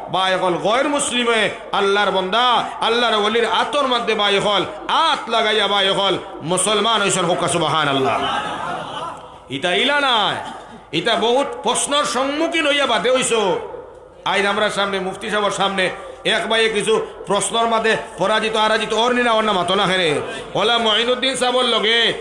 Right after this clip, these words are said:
হি বাদশার বহু সময় খেলা নেলা হইছে, বাদে টিকিতে পারছই না, বাদে টিকিতে পারছই না। তার মাঝে একটা মুআজিজা কয়, যে সময় মঈনুদ্দিন সাহেব আইয়া ভারতর জমিনও আইলা,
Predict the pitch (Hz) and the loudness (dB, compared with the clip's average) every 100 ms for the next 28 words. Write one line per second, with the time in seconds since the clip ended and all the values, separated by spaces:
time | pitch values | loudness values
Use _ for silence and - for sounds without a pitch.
0 | - - 220 262 226 - 247 262 233 240 | -10 -2 -2 0 -2 0 2 2 2 2
1 | 285 247 247 233 208 208 220 240 226 214 | 2 2 2 2 2 0 0 2 2 2
2 | 208 208 180 220 240 196 214 190 175 151 | 0 0 0 0 -2 -4 0 0 0 -4
3 | 120 82 - - - - - - - - | -6 -10 -14 -18 -20 -20 -20 -20 -20 -20
4 | - 170 208 311 339 320 320 277 220 233 | -6 -2 2 2 2 2 2 2 2 0
5 | 208 156 113 - - - - - - 196 | 0 0 -2 -6 -12 -16 -20 -20 -2 0
6 | 226 214 240 - 240 214 190 180 190 165 | 2 2 0 2 0 2 0 2 0 2
7 | 165 143 101 - - - - - 175 214 | 2 0 -2 -6 -12 -16 -18 -4 -2 2
8 | 247 240 214 196 196 233 254 262 240 233 | 2 2 2 0 0 -2 -4 -2 0 0
9 | 190 220 240 220 165 131 - - - - | 0 0 2 0 0 -2 -4 -12 -16 -20
10 | - - - - - - 160 226 254 262 | -20 -20 -20 -20 -20 -6 0 2 2 2
11 | 233 220 220 240 202 180 175 180 175 147 | 2 2 2 2 2 2 2 2 2 0